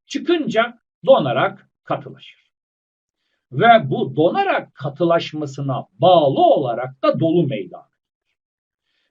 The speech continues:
Peki hocam her dolunun büyüklüğü birbirinden farklı.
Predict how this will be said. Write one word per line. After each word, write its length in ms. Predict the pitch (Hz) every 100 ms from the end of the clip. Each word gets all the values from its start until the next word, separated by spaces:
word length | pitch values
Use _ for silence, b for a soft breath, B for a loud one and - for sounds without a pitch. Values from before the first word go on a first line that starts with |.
| -
Peki 540 | 415 226 220 208 - _ _
hocam 460 | 131 135 208 - - _ _ -
her 300 | - 466 139
dolunun 500 | 165 233 220 - 208
büyüklüğü 640 | 226 285 - - 110 113
birbirinden 720 | - 294 135 - 123 135 330 -
farklı. 640 | 349 392 403 175 165 -